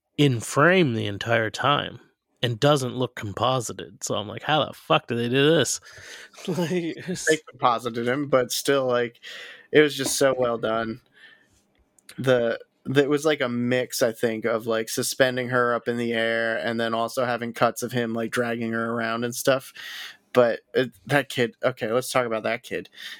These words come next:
Speaker 2: Uh, not the best child actor I've ever seen. This is, I
Speaker 1: No,
Speaker 2: guess,
Speaker 1: but he was a
Speaker 2: Jacob
Speaker 1: child
Speaker 2: Tremblay was
Speaker 1: actor
Speaker 2: a
Speaker 1: of
Speaker 2: thing.
Speaker 1: the time. Like, he was a pretty big name.
Speaker 2: Yeah, 'cause he was in a bunch of shit. Was he in, uh,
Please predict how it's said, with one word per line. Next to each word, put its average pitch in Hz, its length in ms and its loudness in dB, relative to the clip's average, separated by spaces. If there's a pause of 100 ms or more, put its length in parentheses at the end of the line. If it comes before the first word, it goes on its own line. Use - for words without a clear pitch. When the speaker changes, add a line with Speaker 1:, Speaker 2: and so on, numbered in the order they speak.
(160)
Speaker 2:
Uh, 113 400 2 (1400)
not 123 380 0
the 120 80 -10
best 123 260 0
child 135 300 0
actor 151 320 -2
I've 160 100 -2
ever 165 180 -2
seen. 214 360 -4 (1700)
This 139 260 0
is, 131 260 -6
I - 80 6
Speaker 1:
No, 185 120 8
Speaker 2:
guess, 175 80 4
Speaker 1:
but 170 120 2
he 208 160 2
was 180 280 4
a 147 60 2
Speaker 2:
Jacob 127 100 -10
Speaker 1:
child 143 500 2
Speaker 2:
Tremblay 127 220 4
was 113 80 -4
Speaker 1:
actor 117 200 2
Speaker 2:
a 113 40 2
Speaker 1:
of 113 80 0
Speaker 2:
thing. 113 80 -2
Speaker 1:
the 107 80 -2
time. 117 520 2
Like, 110 220 -8
he 131 140 -4
was 139 200 0
a 110 80 -2
pretty 110 260 -4
big 107 220 -10
name. 113 440 -8 (1120)
Speaker 2:
Yeah, 175 260 6
'cause - 220 -2
he 185 120 2
was 190 160 -2
in 190 120 2
a 170 80 0
bunch 190 300 0
of 139 60 -2
shit. 110 280 -2
Was 123 180 0
he 160 300 0
in, 147 300 0
uh, 131 520 -2